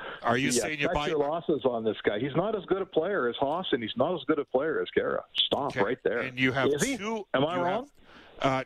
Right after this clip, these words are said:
Speaker 1: this year, he has not been on the level of those two players. You have two other options that have played center this season. One guy who's plus fifteen and got seventeen points in seventeen games in the minors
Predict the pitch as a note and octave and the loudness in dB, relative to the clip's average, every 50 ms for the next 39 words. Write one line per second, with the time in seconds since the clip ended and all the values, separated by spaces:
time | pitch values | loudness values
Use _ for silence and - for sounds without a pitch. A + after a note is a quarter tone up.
0 | - A2+ A2 G#2+ A#2 D#3 F3 - - E3+ F3 E3 D3+ B2+ D3 C3+ A#2 C3 B2 A2+ | -6 -12 -6 -2 0 0 2 2 2 4 4 2 2 2 2 2 2 2 2 2
1 | - B2+ C3+ C#3 - - C3+ B2 A#2+ A#2 A2 G#2+ A2 A2 G2 G#2 F#2+ F#2+ F#2 G#2 | 2 0 0 -2 0 -2 0 2 2 2 4 4 2 2 2 2 0 2 2 2
2 | F#2+ F#2+ - - - G2 - - G2 E2+ D#2 - - - - - - - C3+ D3+ | 4 4 2 2 0 0 0 2 0 0 0 -2 -4 -6 -10 -6 -2 0 2 2
3 | D3+ D3+ C#3 C3 - - - - - - G3 G#3 A3+ B3 C4 - - E3+ F3 F3+ | 2 0 -2 -4 -6 -2 0 2 2 4 4 4 4 4 2 2 0 0 0 2
4 | F3+ F3 F3+ F3+ - - D3 C#3+ D3+ D#3+ - - - A#2+ A2 - - B2 A2 B2 | 2 2 0 0 0 0 2 2 2 0 -2 0 -2 0 2 4 2 2 2 0
5 | A#2+ G#2 - - - C#3+ D#3+ F3 - - - - D#3 D#3 - - C#3 C3 A#2 B2 | -2 -4 -2 0 2 2 2 2 2 2 2 2 0 0 0 2 2 2 2 2
6 | A#2+ - - - C3+ C3+ C3 G#2+ G#2+ G#2+ A#2 - - - - - - A#2 B2+ D#3+ | 2 2 2 4 4 2 2 2 0 -2 -2 -6 -10 -14 -14 -4 0 2 2 2
7 | G#3 G#3+ F#3+ D#3 C#3 C3+ C#3 D3 D#3 C#3+ C3 C3+ C3+ C3+ C3 B2+ A#2 - - - | 0 0 0 0 0 2 0 0 0 0 2 2 2 2 2 2 2 2 0 2
8 | - B2 - - - - F3+ D#3+ - - - D3+ D3+ D3 C#3 C3 C3 A2+ - - | 0 0 2 0 0 2 2 0 2 0 0 2 2 2 2 2 2 2 4 2
9 | - D#3+ D#3 D#3 D3 - D3+ C#3+ C3+ B2 - C#3 C#3 C3+ - - A#2 - - D3 | 2 2 0 -2 -4 -2 -2 -2 -2 -2 0 0 0 0 0 0 2 2 2 2
10 | C#3+ C#3 B2 - C#3 C3+ B2+ A2+ C3 C3 B2+ A#2+ G2+ A2 A2 A2 A#2 B2 B2+ B2+ | 2 0 -2 -4 -4 -4 -2 -2 -2 -2 0 -2 -4 -2 -2 0 0 0 -2 -2
11 | A2+ G2+ G#2+ G#2+ - | 0 0 0 0 0